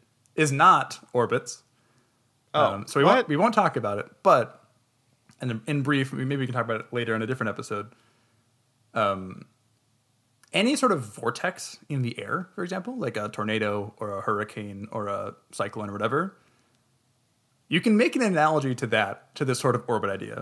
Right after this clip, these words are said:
Speaker 1: of, like, missing the surface of the Earth. We won't talk about it 'cause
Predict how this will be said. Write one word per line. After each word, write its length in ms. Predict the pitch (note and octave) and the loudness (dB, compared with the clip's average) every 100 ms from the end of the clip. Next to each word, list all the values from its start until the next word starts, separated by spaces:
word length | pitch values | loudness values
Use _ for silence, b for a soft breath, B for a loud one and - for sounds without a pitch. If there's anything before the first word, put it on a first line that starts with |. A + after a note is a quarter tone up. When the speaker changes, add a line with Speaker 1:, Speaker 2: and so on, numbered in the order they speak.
| - | -8
Speaker 1:
of, 100 | G#2+ | -4
like, 200 | G#2 A#2 | -4 -2
missing 600 | A2+ - A#2 G2+ G2+ G2+ _ | -2 -2 -4 -4 -8 -12 _
the 100 | A2+ | -6
surface 300 | - G2+ G#2+ | -4 -4 -4
of 80 | G2+ | -8
the 100 | - | -10
Earth. 260 | - C3 _ _ _ b b _ | -12 -14 _ _ _ b b _
We 80 | - | -2
won't 160 | D#3+ G#3+ | 2 6
talk 220 | E3 C#3 | 6 6
about 180 | A#2+ G#2+ | 4 4
it 140 | B2+ | 2
'cause 320 | G#2+ G2 A2 | -4 -6 -10